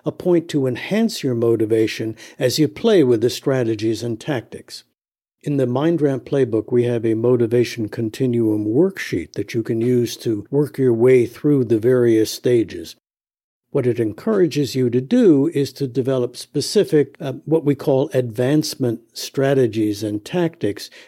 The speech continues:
to help you transition from one stage to the next, getting you closer and closer towards the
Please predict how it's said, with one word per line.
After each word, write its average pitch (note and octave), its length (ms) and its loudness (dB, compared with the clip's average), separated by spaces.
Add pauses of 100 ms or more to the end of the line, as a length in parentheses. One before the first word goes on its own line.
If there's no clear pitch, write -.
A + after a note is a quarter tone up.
to D3 100 -4
help C3 320 -2
you A#2+ 380 0 (140)
transition C3+ 880 0
from A#2 260 -4
one D3 240 0
stage C3 540 0
to C3 160 -4
the C3 100 -2
next, D#3 640 -4
getting C3 300 0
you B2 160 2
closer B2 580 0
and A2 160 -4
closer C#3+ 540 -2 (240)
towards C#3 380 0
the A#2+ 300 0